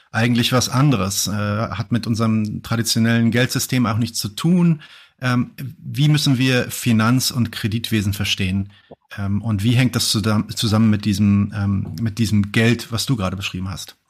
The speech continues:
Und vielleicht kannst du auch ein bisschen, ähm, bisschen ankratzen, was du meinst, wie, äh, warum unser Finanz- und unser Kreditsystem und auch unser Geldsystem,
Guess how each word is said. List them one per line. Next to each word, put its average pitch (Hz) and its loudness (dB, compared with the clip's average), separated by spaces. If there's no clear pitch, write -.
Und 127 2
vielleicht 143 2
kannst 151 0
du 143 0
auch 139 2
ein 135 4
bisschen, 135 2
ähm, 123 2
bisschen 110 0
ankratzen, 117 0
was 110 -2
du 117 -4
meinst, 107 -2
wie, 110 0
äh, 113 -8
warum 135 4
unser 147 2
Finanz- 143 2
und 131 0
unser 123 0
Kreditsystem 127 -2
und 117 2
auch 117 2
unser 110 2
Geldsystem, 120 0